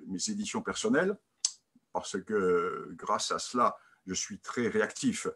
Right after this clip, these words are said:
euh, très réactif. Je, je, je peux sortir un livre rapidement et contrôler toute la chaîne de distribution. Je n'ai pas à passer par les lourdeurs, euh, du monde,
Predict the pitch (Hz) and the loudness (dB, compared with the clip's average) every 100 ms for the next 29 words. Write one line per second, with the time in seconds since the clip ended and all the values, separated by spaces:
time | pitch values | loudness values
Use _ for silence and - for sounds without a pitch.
0 | _ _ - - 87 85 82 76 - - | _ _ -18 -8 -6 -4 -6 -8 -8 2
1 | 113 110 110 - 113 90 92 85 85 95 | 6 6 4 2 2 2 -2 -2 -4 -4
2 | - 110 110 - 104 101 113 104 87 - | -4 -4 -2 0 2 2 2 0 -2 -14
3 | _ - 117 - 107 104 120 143 165 - | _ -4 -2 0 -2 0 2 2 0 -4
4 | _ - 107 - 120 - 110 120 135 123 | _ -10 -6 0 0 2 2 6 6 4
5 | 117 123 151 - 113 98 101 - 107 101 | 0 0 0 2 2 2 -2 -4 -4 -4
6 | - 127 - 95 117 110 101 120 85 92 | 0 0 0 -2 0 0 2 0 0 -2
7 | 92 117 101 113 117 98 90 - - - | 2 2 4 6 6 4 0 -8 -20 -6
8 | 87 82 80 85 101 113 107 87 87 | 0 0 0 -2 0 2 2 0 -4